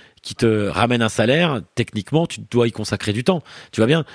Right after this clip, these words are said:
Eh ben, nous, c'est ça. Alors, il y a, euh, le truc év-, évidemment, euh, habituel, c'est les concerts, les répètes et machin. Mais il y a tout ce qu'il y a aussi à côté, quoi. Parce que ça, ça, tout, tout, tout se discute,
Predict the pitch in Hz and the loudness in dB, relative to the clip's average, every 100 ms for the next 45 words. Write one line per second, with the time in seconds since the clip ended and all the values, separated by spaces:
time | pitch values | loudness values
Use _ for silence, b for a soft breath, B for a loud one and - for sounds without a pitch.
0 | B - 90 95 101 131 120 160 135 98 | B -6 0 2 2 -2 0 2 2 2
1 | 101 92 87 80 78 78 69 58 58 64 | 2 2 0 -2 -4 -6 -6 -6 -6 -6
2 | 60 73 80 - - 90 71 95 92 95 | -6 -6 -6 -4 -2 -2 0 -2 0 2
3 | 104 98 82 50 50 98 92 113 104 - | 2 2 0 -2 -6 -8 -2 0 0 0
4 | 87 - 87 104 104 101 87 87 - 101 | -2 -2 -2 0 2 0 -2 -2 0 -2
5 | - 90 - 143 B - 101 95 143 - | -2 -2 0 0 B -2 2 2 0 0
6 | 139 127 104 - 110 117 180 - - - | 0 2 0 -2 -2 0 -4 -2 -4 -4
7 | - 101 87 B B B B B B _ | -2 -2 -2 B B B B B B _
8 | - - - 82 - 92 92 - - - | -20 -20 -20 -10 -4 -4 -4 -10 -16 -8
9 | - 151 214 180 175 - 202 - - | -6 0 0 2 0 0 -2 -4 -10